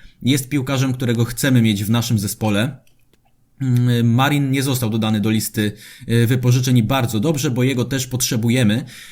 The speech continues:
No i przechodzimy sobie do szkółki juniorów, zobaczyć tego nowego. Y, to jest cofnięty lewy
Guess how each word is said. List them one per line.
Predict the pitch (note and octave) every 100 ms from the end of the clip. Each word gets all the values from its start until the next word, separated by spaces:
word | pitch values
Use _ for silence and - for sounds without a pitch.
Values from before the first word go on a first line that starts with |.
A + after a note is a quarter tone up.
| -
No | B2 F3
i | G3+
przechodzimy | - F#3 D#3+ E3
sobie | - D3+ D3
do | A#2+ B2 B2
szkółki | - - B2+ B2+
juniorów, | C3 D3 D#3+ G#2+
zobaczyć | A#2+ A2 B2+ B2
tego | C3 A#2
nowego. | A#2 A2 G2 G2+ C3 - - - - - -
Y, | B2+ B2
to | B2
jest | F3 F3 -
cofnięty | D3 D#3 D#3+ D3+
lewy | A#2+ B2 A#2 B2 B2+